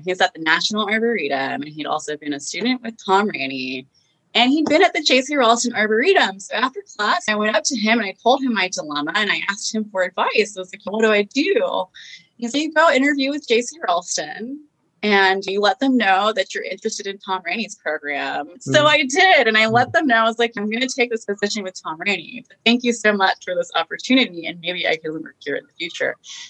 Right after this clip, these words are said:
Speaker 1: So I went and worked with Tom Rainey, and that was, like, it. I knew as soon as I went and worked in that program, he's such a great staff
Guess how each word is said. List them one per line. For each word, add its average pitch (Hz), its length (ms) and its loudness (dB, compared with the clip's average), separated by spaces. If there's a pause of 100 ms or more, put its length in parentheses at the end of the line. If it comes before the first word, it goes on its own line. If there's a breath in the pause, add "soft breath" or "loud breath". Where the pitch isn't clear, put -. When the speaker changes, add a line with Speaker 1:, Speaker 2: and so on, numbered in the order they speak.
(240 loud breath)
Speaker 1:
So 220 80 0
I 220 100 6
went 262 280 2
and 277 100 2
worked 226 220 2
with 240 180 0
Tom 185 220 -4
Rainey, 160 480 -4
and 156 460 -2
that 170 160 2
was, - 120 -8
like, 165 220 -6 (100)
it. 139 300 0 (160)
I 156 140 4
knew 190 540 4
as - 200 0
soon 160 200 -2
as 160 280 -4
I 147 160 2
went 170 300 2
and 165 120 -10
worked 151 240 -8
in 156 60 -16
that 143 160 -8
program, 135 880 -4
he's 165 280 -8
such 202 240 2
a 202 100 -4 (220)
great 151 360 2 (100)
staff 135 680 -2